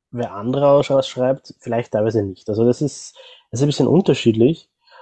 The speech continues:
Ähm, de facto gibt's sehr viele Autorinnen, die sich schon mit Science-Fiction beschäftigt haben und, äh, immer wieder gerne auf Science-Fiction zurückkommen, aber das zum Beispiel nicht als Haupt-, äh, Genre machen, in dem sie schreiben.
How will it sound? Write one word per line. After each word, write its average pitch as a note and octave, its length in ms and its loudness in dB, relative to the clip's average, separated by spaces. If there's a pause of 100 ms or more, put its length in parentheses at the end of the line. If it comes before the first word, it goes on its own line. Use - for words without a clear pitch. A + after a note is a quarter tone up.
(180)
Ähm, B2+ 400 4 (140)
de C3+ 80 0
facto C#3+ 280 0
gibt's - 260 -4
sehr C#3+ 140 0
viele F3+ 320 2
Autorinnen, C3+ 540 0
die C#3 100 -6
sich C3 200 -8
schon C3+ 120 -4
mit C3 120 -2
Science-Fiction C3 520 -6
beschäftigt - 600 -4
haben G#2 360 2 (760)
und, C3 440 2
äh, C3 340 2 (240)
immer G3 260 4
wieder D#3+ 160 4
gerne C#3+ 220 0
auf - 60 -6
Science-Fiction C#3+ 500 -8
zurückkommen, B2+ 840 0 (280)
aber B2+ 160 4
das C#3+ 160 -2
zum C3+ 120 -4
Beispiel B2 300 -2
nicht A#2+ 360 -4
als B2 460 -6
Haupt-, - 380 -8
äh, A2 400 -2 (880)
Genre B2 640 2
machen, A#2 440 -6
in A#2 100 0
dem G#2+ 160 -2
sie G#2+ 120 -6
schreiben. F#2 400 -6